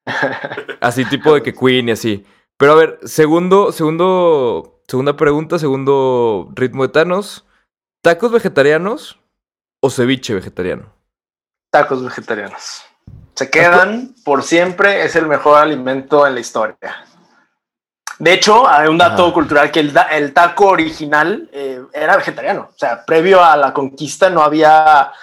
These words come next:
Speaker 1: eh, el excesivo consumo de carne que, que pasó con el mestizaje. Entonces,
Speaker 2: Ajá.
Speaker 1: la mayoría de tacos tenían que ver con la milpa. Era frijol, calabaza, chile, epazote, maíz.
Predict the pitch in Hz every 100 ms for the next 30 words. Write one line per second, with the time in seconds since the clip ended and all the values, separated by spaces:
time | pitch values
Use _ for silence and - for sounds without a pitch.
0 | - - 151 139 135 147 135 139 - -
1 | 139 151 160 156 131 156 156 139 - 131
2 | 139 147 139 139 123 120 117 - 120 -
3 | 117 135 139 147 131 120 131 - 131 151
4 | - - _ _ _ _ _ - 135 143
5 | 139 151 143 143 151 151 151 143 160 156
6 | 139 143 147 156 135 127 151 147 123 127
7 | 147 135 180 190 196 202 196 190 196 185
8 | 151 139 147 185 190 185 175 165 165 -
9 | 190 180 165 156 151 156 _ _ - 147
10 | 151 - 175 170 165 151 151 139 135 143
11 | 175 175 170 - -